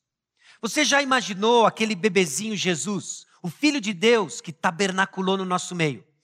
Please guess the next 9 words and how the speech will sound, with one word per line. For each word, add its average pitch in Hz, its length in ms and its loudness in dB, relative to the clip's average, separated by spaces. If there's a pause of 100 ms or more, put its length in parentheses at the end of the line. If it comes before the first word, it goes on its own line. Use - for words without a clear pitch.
(260)
viveu 220 340 4
aquela 202 280 6
vida 196 220 -2
que 196 100 -2
a - 20 0
gente 190 240 -6
não 208 180 2
consegue 202 420 0
viver? 185 580 -2